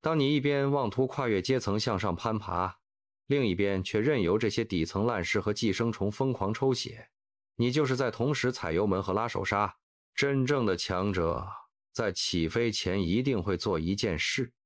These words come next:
冷酷地切断所有亏损的能量出口。天道七卷里有个东西，我反复品了好几遍，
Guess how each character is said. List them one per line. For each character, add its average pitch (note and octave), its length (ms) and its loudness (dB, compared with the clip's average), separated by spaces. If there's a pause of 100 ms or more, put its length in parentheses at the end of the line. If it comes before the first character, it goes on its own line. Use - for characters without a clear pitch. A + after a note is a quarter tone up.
(520)
冷 G#2 320 2
酷 C#3+ 240 0
地 G#2 100 2
切 B2+ 300 0
断 G2+ 200 0
所 B2+ 380 0
有 G2 160 2
亏 G#2 320 -2
损 F2 240 -2
的 E2+ 100 0
能 E2+ 280 0
量 F2 180 0
出 - 260 -2
口。 - 220 -8 (380)
天 - 240 0
道 F#3 180 2
七 G3 220 0
卷 F3+ 200 2
里 B2+ 80 4
有 A2 160 4
个 G2 80 2
东 C3 240 0
西， F2 360 0 (300)
我 A#2+ 120 2
反 F2+ 240 -4
复 B2+ 140 0
品 - 180 -4
了 C2+ 80 -6
好 G#2+ 240 -2
几 A#2 140 -8
遍， G#2+ 260 -6